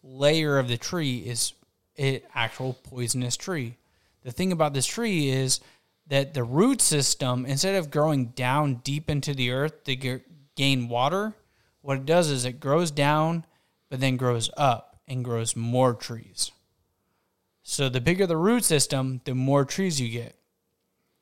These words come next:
This tree makes some of the hardest wood known to man.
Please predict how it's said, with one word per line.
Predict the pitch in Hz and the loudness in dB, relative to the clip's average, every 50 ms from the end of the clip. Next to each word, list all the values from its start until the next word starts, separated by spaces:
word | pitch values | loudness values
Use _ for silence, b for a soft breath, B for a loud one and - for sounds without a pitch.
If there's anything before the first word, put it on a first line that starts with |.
| _ _ _ _ _ _ _ _ _ _ _ | _ _ _ _ _ _ _ _ _ _ _
This | 139 135 123 - - - _ _ _ _ - | -4 -2 0 0 -2 -2 _ _ _ _ -10
tree | - - 254 262 269 240 190 147 131 123 123 | -8 -6 -4 -2 -2 0 0 0 0 0 0
makes | 120 127 127 127 123 - | 0 0 -2 -2 0 0
some | - 165 160 | -2 0 -2
of | 156 139 | -2 -2
the | 135 123 | -2 -4
hardest | 117 - - - 170 180 185 185 175 - - | -4 -4 -2 0 0 2 2 0 -2 -2 -4
wood | 139 135 139 156 165 156 139 117 113 113 120 120 - _ _ _ _ - | -6 -4 0 4 4 4 4 4 2 -2 -6 -12 -16 _ _ _ _ -20
known | 131 131 143 143 143 143 147 143 | -10 -2 2 2 4 4 2 0
to | - 143 | 0 0
man. | 127 131 135 139 131 127 120 117 117 113 | 0 2 2 4 2 2 0 -2 -4 -8